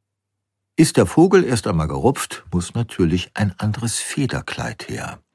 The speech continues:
Ein solches zu finden ist dann umso schwieriger. Das ist Heuristik, also der Versuch, trotz begrenzten Wissens und wenig Zeit,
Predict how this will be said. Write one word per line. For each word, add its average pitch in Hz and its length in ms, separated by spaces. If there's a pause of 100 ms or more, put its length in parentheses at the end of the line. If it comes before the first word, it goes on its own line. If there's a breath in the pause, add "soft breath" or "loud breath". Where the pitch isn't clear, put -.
(640)
Ein 110 120
solches 98 440
zu - 120
finden 92 520
ist 82 200
dann 82 80
umso 85 260
schwieriger. 82 720 (500 loud breath)
Das - 220
ist - 300 (200)
Heuristik, - 760 (300 loud breath)
also 143 240
der 139 140
Versuch, 135 500
trotz - 460
begrenzten - 880
Wissens 123 640
und - 440
wenig 120 440
Zeit, - 680